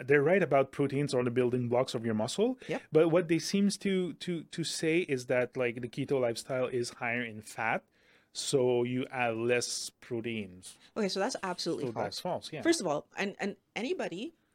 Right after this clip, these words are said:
Speaker 2: who has been following my channel,
Speaker 1: Mm.
Speaker 2: I wanna talk about the other channels 'cause different people say different things. But I know myself, Doctor Berry, Doctor Westman, Doctor Berg,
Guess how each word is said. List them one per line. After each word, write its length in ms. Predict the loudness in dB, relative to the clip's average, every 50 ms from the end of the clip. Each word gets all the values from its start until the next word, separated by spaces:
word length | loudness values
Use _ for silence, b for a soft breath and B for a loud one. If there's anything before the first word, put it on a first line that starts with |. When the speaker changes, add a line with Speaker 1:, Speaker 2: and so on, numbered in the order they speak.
| _ _ -8 -4
Speaker 2:
who 340 | -2 0 0 0 -2 -6 -10 _ _ _ _
has 120 | -8 -6 -4
been 120 | -4 -4
following 520 | -2 0 2 2 2 2 0 -2 -4 -6 -10 -10
my 220 | -8 -6 -6 -6
channel, 260 | -6 -8 -10 -12 -12 -14
Speaker 1:
Mm. 80 | -14 -16 -18 _ _ _ _ _ -6
Speaker 2:
I 40 | -6
wanna 80 | -6 -2
talk 180 | -2 -4 -4 -2
about 200 | -4 -2 -2 -4
the 120 | -8 -4 -2
other 200 | -2 -2 0 -2
channels 280 | -2 -4 -4 -6 -4
'cause 220 | -4 -6 -6 -6 B B B B -6
different 260 | -4 -2 -2 -2 -2
people 180 | -4 -6 -8 -6
say 140 | -4 -4
different 300 | -4 -4 -6 -6 -8 -8
things. 280 | -10 -14 -16 -16 -18 -20 b b b b b b b
But 100 | 0 0
I 60 | 2
know 120 | 2 2 2
myself, 720 | 2 2 2 0 0 -2 -2 -2 -2 -2 -4 -8 -16 _ _ _ _ _ _ b b b b b _
Doctor 300 | -6 -6 -6 -6 -8 -6
Berry, 540 | -4 -2 -2 -2 -2 -2 -4 -4 -6 -8 -10 -14 _ _ _ _ -10
Doctor 360 | -8 -8 -8 -8 -10 -10 -8
Westman, 680 | -6 -6 -4 -4 -4 -4 -2 -2 -2 -4 -4 -6 -8 -10 _ _ _ _
Doctor 360 | -8 -6 -6 -6 -6 -8 -10 -6
Berg, 400 | -4 0 0 2 0 0 -2